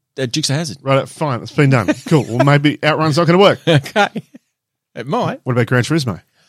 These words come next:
Speaker 1: G T.
Speaker 2: Mm, racing game.
Speaker 1: Perfect.
Speaker 2: Yeah. And that goes kind of, um,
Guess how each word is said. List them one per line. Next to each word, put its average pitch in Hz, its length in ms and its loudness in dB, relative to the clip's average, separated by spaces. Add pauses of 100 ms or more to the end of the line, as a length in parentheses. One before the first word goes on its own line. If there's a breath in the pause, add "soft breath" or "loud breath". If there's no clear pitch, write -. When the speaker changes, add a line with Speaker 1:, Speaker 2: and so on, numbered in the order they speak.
(380)
Speaker 1:
G 107 180 -4
T. 98 480 -6 (160)
Speaker 2:
Mm, 139 760 -8 (160)
racing 135 320 -4
game. 117 180 -2 (640)
Speaker 1:
Perfect. - 520 -6 (300)
Speaker 2:
Yeah. 135 220 -8 (260)
And 117 140 -2
that 143 140 0
goes 123 340 2
kind 117 320 -4
of, 95 200 -8
um, 101 340 -6